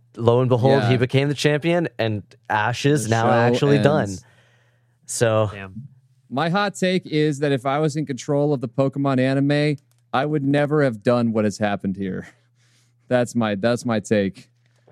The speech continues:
Speaker 2: I, I,
Speaker 3: Or I would have
Speaker 2: I
Speaker 3: done it way sooner, right?
Speaker 2: That's, no, that's exactly what I'm trying to say. Like, I, what I meant by the, I apologize. That was a confusing way of stating that. I would never have let Ash be ten years old for
Speaker 3: <laughs>
Speaker 2: decades. That's, that's,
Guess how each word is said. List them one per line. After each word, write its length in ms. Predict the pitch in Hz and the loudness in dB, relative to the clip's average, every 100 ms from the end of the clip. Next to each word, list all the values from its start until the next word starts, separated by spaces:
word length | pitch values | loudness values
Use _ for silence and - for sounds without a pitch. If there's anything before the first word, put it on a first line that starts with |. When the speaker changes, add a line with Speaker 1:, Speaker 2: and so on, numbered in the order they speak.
| _ | _
Speaker 2:
I, 320 | 120 131 131 - | -2 0 -2 -2
I, 260 | 135 139 | -2 2
Speaker 3:
Or 100 | 139 | 2
I 80 | 147 | 2
would 120 | 139 | 2
have 80 | 143 | 2
Speaker 2:
I 60 | 156 | 2
Speaker 3:
done 160 | 127 131 | 0 0
it 100 | 85 | -4
way 260 | 120 127 | 0 2
sooner, 460 | 131 143 139 101 92 - | 2 -2 -2 -2 -4 -4
right? 140 | 107 | -2
Speaker 2:
That's, 180 | 139 156 | -2 -2
no, 160 | 175 165 | 0 2
that's 200 | 165 185 | 2 0
exactly 340 | 151 180 175 | -2 -2 0
what 80 | 180 | 0
I'm 60 | 160 | 0
trying 160 | 175 | -2
to 80 | 151 | -2
say. 280 | - 143 113 | 0 0 2
Like, 200 | 117 117 | -2 -2
I, 180 | 143 156 | -4 -6
what 200 | 143 160 | 0 0
I 80 | 175 | 2
meant 220 | 190 214 | 0 0
by 120 | 190 | 0
the, 140 | 160 151 | 0 -2
I 60 | |
apologize. 560 | 151 135 113 98 92 92 | -2 -2 -2 -2 -8 -4
That 160 | 156 | -2
was 100 | 185 | -2
a 40 | - | -2
confusing 500 | 143 - 131 120 120 | -6 -4 -4 -2 -2
way 140 | 113 | 0
of 100 | 107 | -2
stating 320 | - 113 104 98 | -2 -2 0 -2
that. 200 | 92 - _ _ _ | -4 -8 _ _ _
I 420 | 143 196 208 202 165 _ | -2 0 2 0 -4 _
would 220 | 147 156 135 | 0 0 2
never 400 | 165 190 220 202 | 2 4 4 4
have 260 | 180 156 | 2 0
let 320 | 131 143 165 - | 0 2 2 0
Ash 380 | 131 143 160 - | -4 -2 -4 -4
be 180 | 127 135 | -4 -4
ten 300 | - 143 143 | 0 0 2
years 240 | 143 117 | 0 2
old 380 | 120 131 143 139 - _ | 4 4 2 -2 -14 _
for 560 | - - 127 127 120 - | -6 2 6 6 4 2
Speaker 3:
<laughs> 80 | - | 0
Speaker 2:
decades. 640 | 127 123 113 95 85 - - | 0 2 0 -2 -4 -12 -2
That's, 480 | 143 165 - - - | 0 0 -4 -14 -10
that's, 500 | 127 165 - - - | -4 -4 -4 -10 -14